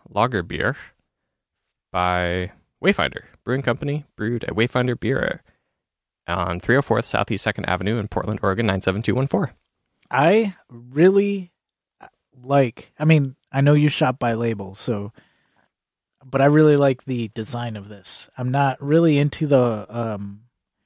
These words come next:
Speaker 2: sort of medieval throwback stuff
Speaker 1: Okay.
Speaker 2: necessarily, but I really like this sort of block print. Like, I could have
Speaker 1: Mm.
Speaker 2: carved that on a block and made, like, a linotype type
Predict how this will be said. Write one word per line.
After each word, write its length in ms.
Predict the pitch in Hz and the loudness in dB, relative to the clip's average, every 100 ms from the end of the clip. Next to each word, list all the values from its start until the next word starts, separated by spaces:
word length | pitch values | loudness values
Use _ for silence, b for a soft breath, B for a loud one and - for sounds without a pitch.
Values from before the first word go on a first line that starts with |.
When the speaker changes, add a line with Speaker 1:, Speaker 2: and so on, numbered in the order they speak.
| _ _ _ | _ _ _
Speaker 2:
sort 240 | - 127 | 2 2
of 180 | 107 104 _ _ _ _ - | 2 -6 _ _ _ _ -14
medieval 500 | 120 120 131 135 131 | -2 2 2 4 2
throwback 520 | - 113 120 131 143 | 2 2 4 2 0
stuff 480 | - 143 131 - _ - | 0 2 2 0 _ 0
Speaker 1:
Okay. 300 | 120 135 - | 0 2 0
Speaker 2:
necessarily, 840 | 135 - 139 - 131 131 151 160 151 b b b b b | -2 -2 -2 2 4 6 4 2 -2 b b b b b
but 100 | - | 2
I 40 | 131 | 4
really 340 | 127 143 139 | 6 6 6
like 280 | 135 131 127 | 4 2 0
this 240 | 131 120 - | -4 -4 -4
sort 260 | - 123 | -2 -2
of 260 | 110 107 - | -2 -6 -6
block 400 | 117 120 117 - - B B _ _ _ - | -2 -2 -2 -10 -18 B B _ _ _ -10
print. 640 | - 113 113 - - - _ _ _ _ _ _ _ | -2 -2 -2 -6 -16 -18 _ _ _ _ _ _ _
Like, 180 | 139 123 _ _ _ _ _ - | -2 -2 _ _ _ _ _ -4
I 100 | 165 | -2
could 140 | 180 196 | 4 4
have 120 | 208 | 6
Speaker 1:
Mm. 40 | |
Speaker 2:
carved 240 | 160 160 143 | 6 4 2
that 280 | 139 135 131 _ _ _ - | 2 2 0 _ _ _ -2
on 140 | 139 | -2
a 40 | 120 | 0
block 480 | 113 127 120 - | 0 0 0 -4
and 180 | 131 117 | -8 -6
made, 200 | 120 120 | -2 -2
like, 160 | 120 113 | -2 -4
a 40 | |
linotype 680 | 113 117 117 110 - 113 - | -2 -2 -2 -2 -2 -4 -6
type 220 | - 104 | -12 -12